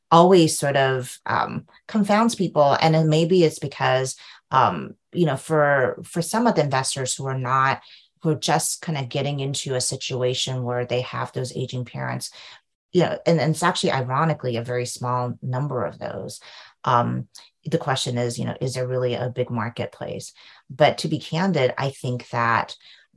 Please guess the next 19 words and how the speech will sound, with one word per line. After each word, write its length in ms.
the 140
biggest 320
concern 640
and 100
the 40
questions 480
people 240
always 300
have 340
is, 200
you 100
know, 160
what's 540
the 60
sort 260
of, 320
you 100
know, 160
defensibility 920